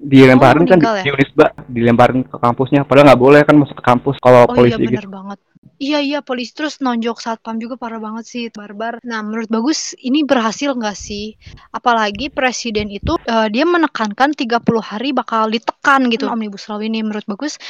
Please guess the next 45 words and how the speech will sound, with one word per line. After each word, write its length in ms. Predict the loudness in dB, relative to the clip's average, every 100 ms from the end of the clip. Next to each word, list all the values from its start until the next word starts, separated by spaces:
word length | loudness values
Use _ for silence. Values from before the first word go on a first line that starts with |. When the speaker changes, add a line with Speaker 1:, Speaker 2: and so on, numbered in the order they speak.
| -18 -20 _ _
Speaker 2:
berhasil 400 | -4 -2 0 0
nggak 160 | 2 0
sih 160 | 0
demo 240 | 0 0 0
yang 160 | 0 -2
selama 320 | 0 0 0
ini 240 | -4 -4 -4
kita 480 | -8 -4 -4 -2
gaungkan? 480 | -2 -4 -4 -6 -4
Walaupun 320 | -2 -2 -2
ada 160 | -4 -2
yang 240 | -4 -6
di 160 | -8 -10 -10
sosial 320 | -8 -6 -6
media, 480 | -6 -4 -4 -2 -2
Speaker 1:
Hmm. 160 | -4
Speaker 2:
walaupun... 0 |
di 80 | -2
jalan, 400 | -2 0 -2 -2 -4
menurut 160 | -6 -10
Bagus 240 | -10 -8 -8
ini 100 | -8
gimana? 560 | -8 -8 -8 -8 -8 -6
Speaker 1:
Sebenarnya 380 | 2 2 6 4
gimana? 360 | 4 4 6 4
Jalan 340 | 6 8 8 4 -4 _ _ _ _ _ _
menuju 240 | 0 2 0 -2
kebenaran 480 | 4 8 10 10 8 8
gitu 160 | 6
kan, 160 | 4 0
atau 80 | -2
perjuangan 480 | 2 8 8 8 8
tuh 320 | 6 6 _ 4
nggak 200 | 4 4 2 8
semudah 680 | 8 8 _ 4 6 8 8
itu 160 | 6 4
sih, 80 | 6
emang 320 | 6 4 -2
bukan 160 | 4 6 8
jalan 400 | 10 10 8 4
yang 120 | 4
singkat, 320 | 2 4 2
bukan 240 | 2 0 2 4
jalan 240 | 6 6
yang 180 | 4